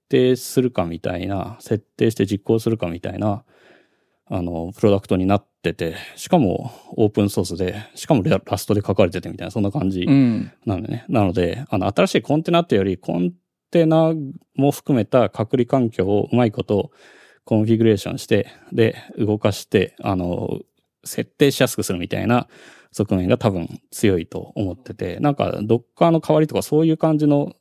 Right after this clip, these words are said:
Speaker 1: あの、立ち位置ではないんですよね。で、なんでこいつが出てきたのっていうと、結果絡みとしては、あの、オープンクローも、あの、Core UtilsがあるからWindows上でオープンクロー動かそうぜっていうと、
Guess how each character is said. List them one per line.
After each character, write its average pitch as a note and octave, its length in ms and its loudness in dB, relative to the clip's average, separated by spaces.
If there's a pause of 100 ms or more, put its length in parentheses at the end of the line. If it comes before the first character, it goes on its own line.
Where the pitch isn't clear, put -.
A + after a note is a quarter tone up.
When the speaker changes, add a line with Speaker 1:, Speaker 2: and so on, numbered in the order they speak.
Speaker 1:
あ A2 120 -2
の、 G2+ 280 0 (160)
立 A#2+ 80 0
ち - 80 -4
位 - 20 4
置 A#2 140 0
で F2+ 60 -4
は F#2 40 -8
な G2 200 0
い E2+ 220 -4 (480)
ん - 100 -16
で F#2 120 -6
す - 60 -16
よ F#2+ 80 -8
ね。 - 140 -8 (640)
で、 G#2 180 2
な C3+ 160 2
ん F3 60 2
で F3 120 4
こ E3+ 180 2
い E3+ 60 -2
つ - 120 0
が D#3 80 6
出 C3+ 120 4
て C#3 100 2
き - 80 -10
た F#2+ 100 0
の F#2+ 100 -2
っ G2+ 40 -8
て - 140 -6
い F#2 40 0
う F2 40 -4
と、 F2+ 340 -2 (120)
結 E3 200 -2
果 - 100 4
絡 C#3+ 300 0
み D#3+ 120 2
と G3 140 0
し - 100 -6
て G2 80 -4
は、 F#2+ 400 -4
あ F#2+ 140 -6
の、 F2 320 -8 (440)
オ - 100 2
ー - 20 -6
プ F#3+ 100 2
ン F3+ 60 4
ク F3 100 2
ロ C#3+ 100 6
ー F2+ 40 2
も、 G2+ 320 0 (380)
あ A2 100 -8
の、 F2 380 -6 (340)
Core D#3+ 360 4
Utils F2+ 640 2
が G2 160 4
あ B2+ 60 4
る B2 100 2
か G2+ 140 -2
ら F#2 80 0
Windows A#2+ 360 4
上 C3 140 4
で B2 60 4
オ G#2+ 80 6
ー A2 40 -2
プ B2 120 -2
ン A#2+ 80 2
ク - 80 -2
ロ A#2 100 6
ー F#2+ 40 0
動 A2 100 -2
か A2+ 100 2
そ A#2+ 140 2
う - 20 0
ぜ G#2 120 2
っ - 20 -2
て - 140 -4
い F2+ 40 0
う F2 40 -8
と、 F2+ 260 -2